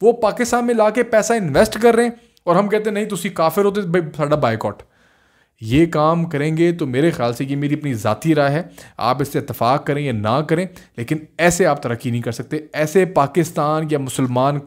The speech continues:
कभी तरक्की नहीं कर सकता। मुसलमान अगर तरक्की कर सकता है तो वो ट्रेड भी करेगा, वो आप सल्लल्लाहु अलैहि वसल्लम की सुन्नत पर अमल भी करके इन लोगों के साथ ट्रेड भी करेगा, उनको इस्लाम की दावत भी देगा,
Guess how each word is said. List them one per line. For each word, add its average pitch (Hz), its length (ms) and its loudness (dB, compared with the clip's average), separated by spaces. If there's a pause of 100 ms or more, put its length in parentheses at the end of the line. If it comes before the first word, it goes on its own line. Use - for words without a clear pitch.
(100)
कभी 180 200 4
तरक्की 127 360 -4
नहीं 113 100 -4
कर 101 100 -10
सकता। - 320 -20 (420)
मुसलमान 139 400 0
अगर 175 160 2
तरक्की 160 360 0
कर 160 160 0
सकता 165 360 -2
है 170 260 -2
तो 170 80 -4
वो 147 200 0
ट्रेड 160 400 4
भी 196 120 2
करेगा, 190 460 0 (540)
वो 139 80 0
आप 156 360 2
सल्लल्लाहु 156 380 2
अलैहि 165 160 0
वसल्लम 156 320 -2
की 170 220 -2
सुन्नत 156 360 -2
पर 160 40 0
अमल 147 260 4
भी 180 100 4
करके 180 460 0
इन 156 360 -6
लोगों 156 220 2
के 165 80 0
साथ 170 120 2
ट्रेड 156 300 2
भी 190 120 2
करेगा, 190 400 2
उनको 165 240 -2
इस्लाम 151 340 -2
की 147 140 -2
दावत 135 280 6
भी 190 140 2
देगा, 196 340 4